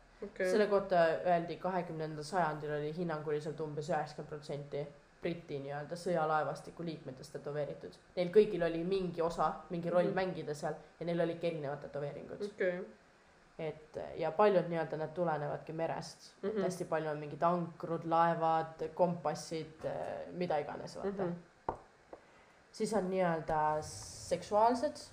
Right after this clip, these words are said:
Speaker 1: Nii.
Speaker 2: See ongi täpselt see, millest me enne rääkisime, et need, kellel on rohkem. See oli nii-öelda Miami üli-, ülikooli teadlased tegid siis siukse uuringu.
Speaker 1: Okei.
Speaker 2: Aga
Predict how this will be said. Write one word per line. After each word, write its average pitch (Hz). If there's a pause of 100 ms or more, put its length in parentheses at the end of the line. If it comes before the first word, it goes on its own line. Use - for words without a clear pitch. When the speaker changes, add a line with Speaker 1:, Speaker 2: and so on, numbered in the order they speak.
(260)
Speaker 1:
Nii. 190 (360)
Speaker 2:
See 220
ongi 180
täpselt 170
see, 175
millest 160
me 165
enne 151
rääkisime, 156
et 147
need, 151
kellel 156
on 151
rohkem. 185 (240)
See 214
oli 190
nii-öelda 175
Miami 180
üli-, 170 (320)
ülikooli 160
teadlased 156
tegid 156
siis -
siukse 160
uuringu. 156 (440)
Speaker 1:
Okei. 180 (180)
Speaker 2:
Aga 190